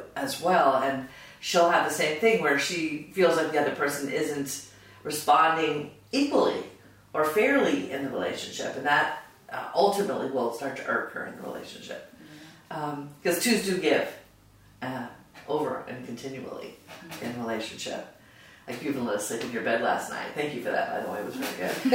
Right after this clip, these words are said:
Speaker 1: good. <laughs> Um, and, and very generous, and not a lot of people would necessarily do that. So you just made us feel really comfortable and really, uh, um, easy to be with your friends that, and the community that you created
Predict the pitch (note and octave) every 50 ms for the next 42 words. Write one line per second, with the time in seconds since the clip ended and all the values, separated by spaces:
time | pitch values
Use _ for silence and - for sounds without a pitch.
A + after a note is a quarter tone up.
0 | - C4+ A#3+ A3+ - - - - A#3 - - - - - - A3 - - - G3
1 | G#3+ G3+ - C3+ - G3 - - - - B3 C4 B3+ - - - - - - -
2 | F3 F#3 F3+ E3+ D#3+ D#3 D#3 - - F#3+ F#3 F#3+ - - - - - - - -
3 | - - C#3 C#3 - E3+ D#3 - E3+ D#3+ D#3+ F3 F#3 F#3+ - - - A3 - D#3+
4 | D3+ D3+ D3 D3+ - - - - F#2 - - B2 A#2 A#2 A#2+ A#2+ B2 - - -
5 | - - - - - - - - - - - - - - - - - F#3 F3 D#3+
6 | D3+ D3 D3 D#3 D#3+ D3 D3 D3 - - C3 C3+ C3+ C3 C3+ C3+ - - - -
7 | - - - - - - - G#2+ - - - - - - - - - - - -
8 | - - - - E2 - - - - - - - - - - - - - - -
9 | - - - _ _ - - - - - - - - - - - - - - -
10 | - - _ - - - - - _ - G#3+ G#3 G3 F#3 F3+ D#3+ D3+ D3 D#3 D3
11 | C#3+ D3 - F3 F3+ F3+ F3+ - - - - - - - - - - - - -
12 | - - C#3 C3 B2+ B2+ - D#3+ D3 C#3+ - - - - - - - D3 C#3 B2+
13 | B2+